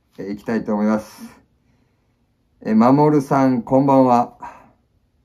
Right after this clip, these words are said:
突然ですが、私は経営者や芸術家が多くいる家系で育ち、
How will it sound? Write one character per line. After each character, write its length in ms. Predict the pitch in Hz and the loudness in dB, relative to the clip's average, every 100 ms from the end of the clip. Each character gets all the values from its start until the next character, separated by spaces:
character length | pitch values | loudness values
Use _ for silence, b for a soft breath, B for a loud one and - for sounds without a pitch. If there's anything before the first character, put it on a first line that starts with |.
| _ - | _ -6
突 280 | 120 143 | -6 -4
然 200 | 147 147 | -2 -2
で 140 | 143 135 | 0 -2
す 160 | 117 | -4
が、 400 | 101 104 110 - _ _ _ _ _ _ _ | -4 -2 -4 -10 _ _ _ _ _ _ _
私 440 | 107 107 131 135 | -14 -6 -6 -2
は 200 | 123 120 | -2 -2
経 400 | 117 139 147 147 | -2 0 2 2
営 60 | 131 | 0
者 180 | - 101 | -2 -4
や 300 | 104 101 - 110 | -4 -6 -8 -10
芸 400 | 107 117 131 131 | -4 0 0 0
術 280 | 131 - | -4 -6
家 140 | - 113 | -6 -4
が 220 | 110 113 | -4 -2
多 200 | 139 127 | 0 0
く 200 | - 107 | -2 -4
い 60 | 95 | -4
る 100 | 95 | -6
家 180 | 101 92 | -10 -8
系 300 | 113 107 95 | -2 -2 -2
で 140 | 90 | -8
育 400 | - 98 101 98 | -10 -10 -8 -10
ち、 340 | - 110 - | -8 -8 -8